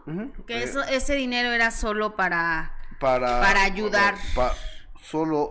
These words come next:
Speaker 1: so-, como decía mi amiga, bueno, no mi amiga,
Speaker 2: Ujú.
Speaker 1: ya es como Paquita, la del barrio, mi amiga Shakira, no sé ni quién es,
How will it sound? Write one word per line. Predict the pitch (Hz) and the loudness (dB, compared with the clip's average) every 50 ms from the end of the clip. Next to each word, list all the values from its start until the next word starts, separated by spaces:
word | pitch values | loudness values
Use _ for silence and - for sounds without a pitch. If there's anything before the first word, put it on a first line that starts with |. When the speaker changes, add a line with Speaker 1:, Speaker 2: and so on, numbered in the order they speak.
| 139 - | -4 -6
Speaker 1:
so-, | - 139 143 135 - | -4 -4 -4 -4 -6
como | - 117 110 117 120 117 117 113 | -8 -10 -8 -6 -4 -4 -4 -4
decía | 113 - 127 | -2 -4 -4
mi | 123 123 120 | -4 -4 -6
amiga, | 117 117 123 120 113 117 113 113 110 110 110 - - | -6 -6 -6 -6 -6 -4 -4 -4 -4 -4 -6 -8 -8
bueno, | 123 120 120 135 | -8 -8 -8 -6
no | 131 143 139 | -6 -6 -6
mi | 131 120 110 | -6 -8 -8
amiga, | 107 107 107 107 110 117 147 175 - - - - - - | -8 -8 -10 -10 -4 -4 -4 -4 -4 -8 -20 -20 -16 -14
Speaker 2:
Ujú. | 208 196 190 196 190 - | -12 -10 -10 -8 -4 -2
Speaker 1:
ya | 131 | -2
es | 131 127 - | -2 -2 -4
como | 127 131 127 104 - | -2 -2 -2 -2 -2
Paquita, | 127 120 - - 143 - 131 123 | -4 -4 -4 -8 -6 -4 -2 -2
la | 123 123 120 | 0 0 0
del | 120 117 120 117 | 0 -2 -2 0
barrio, | 123 123 123 117 110 110 107 | 2 2 2 2 0 -6 -8
mi | 110 123 131 | -6 -6 -6
amiga | 131 135 147 156 175 165 | -4 -4 -4 -4 -4 -4
Shakira, | - - 123 110 113 - 120 120 107 107 104 | -4 -6 -10 -10 -8 -6 -6 -4 -4 -6 -8
no | 104 107 123 | -10 -10 -8
sé | 127 131 123 | -8 -6 -6
ni | 120 110 | -8 -10
quién | - 120 120 117 | -10 -10 -10 -10
es, | 110 | -12